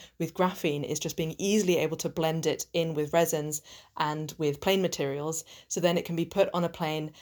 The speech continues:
so it's still light, it's still getting all of those additional benefits, but it also still conducts electricity,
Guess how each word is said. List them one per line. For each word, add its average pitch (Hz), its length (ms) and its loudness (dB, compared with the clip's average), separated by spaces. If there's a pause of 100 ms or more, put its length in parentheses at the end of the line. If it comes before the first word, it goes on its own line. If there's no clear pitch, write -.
(120)
so - 140 -2
it's 147 140 0
still 226 320 6
light, 143 300 4
it's 131 120 -4
still 185 180 0
getting 165 220 0
all 185 160 4
of 196 100 6
those 156 220 0
additional 147 260 -6
benefits, 143 460 -6
but - 180 -8
it - 140 -12
also 220 340 4
still 147 220 -4
conducts 151 380 -6
electricity, - 720 -4